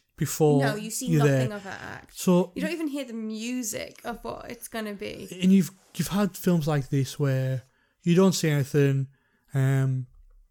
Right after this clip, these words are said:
Speaker 1: they talk about it, and they're like, "Oh God," you, you're hoping for the, the worst. For example, I think about, um, High Fidelity.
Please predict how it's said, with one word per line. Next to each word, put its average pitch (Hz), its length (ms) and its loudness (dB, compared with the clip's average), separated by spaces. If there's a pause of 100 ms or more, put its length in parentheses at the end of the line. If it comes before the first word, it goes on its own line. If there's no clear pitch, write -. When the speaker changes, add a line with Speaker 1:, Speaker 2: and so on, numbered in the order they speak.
(380)
Speaker 1:
they 160 60 0
talk 170 300 -2
about 131 360 0
it, 131 240 -4 (380)
and 151 100 -2
they're 151 80 2
like, 143 300 0
"Oh 135 160 0
God," 131 400 -2 (540)
you, 139 200 0
you're 151 220 2
hoping 175 300 4
for 151 140 2
the, 143 180 2 (200)
the 143 80 0
worst. 131 400 0
For 170 100 0
example, 160 420 0
I 170 160 2
think 156 300 -2
about, 131 380 -4 (960)
um, 139 200 0
High 151 180 0
Fidelity. 127 680 -2